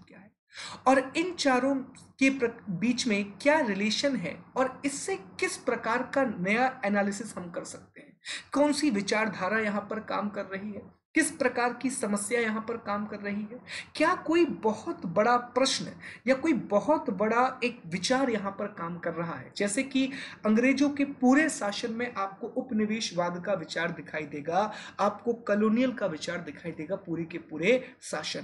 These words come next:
में। तो उसी तरह हमें चीजों को जोड़ना पड़ेगा।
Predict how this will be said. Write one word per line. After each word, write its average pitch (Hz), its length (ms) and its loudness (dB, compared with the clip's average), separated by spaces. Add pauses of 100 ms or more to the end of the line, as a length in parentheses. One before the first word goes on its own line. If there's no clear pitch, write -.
में। 170 100 -18
तो 254 80 -4
उसी 302 300 2
तरह 262 320 4
हमें 233 140 0
चीजों 208 280 -4
को 220 120 -2
जोड़ना 175 380 -2
पड़ेगा। 170 380 0